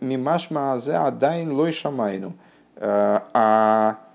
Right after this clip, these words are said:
Раби Иносан, он говорит: «Нет, отсюда мы этого ещё не видим, из того, что написано в Бемеадой.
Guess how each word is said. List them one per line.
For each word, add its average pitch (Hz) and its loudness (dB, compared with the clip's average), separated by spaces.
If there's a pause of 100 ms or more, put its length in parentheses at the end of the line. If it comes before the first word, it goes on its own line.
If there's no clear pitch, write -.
(320)
Раби 131 4
Иносан, 214 2
он 175 -2
говорит: 160 2
«Нет, 127 0
отсюда 156 0
мы 151 -2
этого 143 0
ещё 120 -2
не 151 -4
видим, 90 -6 (280)
из - -14
того, 95 -2
что 98 -10
написано 95 -8
в 92 -10
Бемеадой. 95 -4